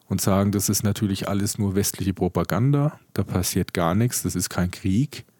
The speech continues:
Also die sich selbst mit der Information im Rücken in Berlin da echt hinstellen und auch nicht wenige.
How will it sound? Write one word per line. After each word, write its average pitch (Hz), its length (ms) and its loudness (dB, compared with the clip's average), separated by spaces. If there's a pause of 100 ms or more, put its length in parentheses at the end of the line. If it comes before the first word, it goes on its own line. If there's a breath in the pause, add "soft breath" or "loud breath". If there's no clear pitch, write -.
(960 loud breath)
Also 117 160 4
die 120 140 -2
sich 127 200 0
selbst - 300 0
mit 120 160 2
der 143 160 4
Information 131 640 2
im 95 120 4
Rücken 87 320 -2 (680 soft breath)
in 110 140 2
Berlin 113 400 4
da 147 120 4
echt - 220 2
hinstellen 90 540 2
und 92 120 2
auch 107 120 4
nicht 139 200 2
wenige. 87 460 2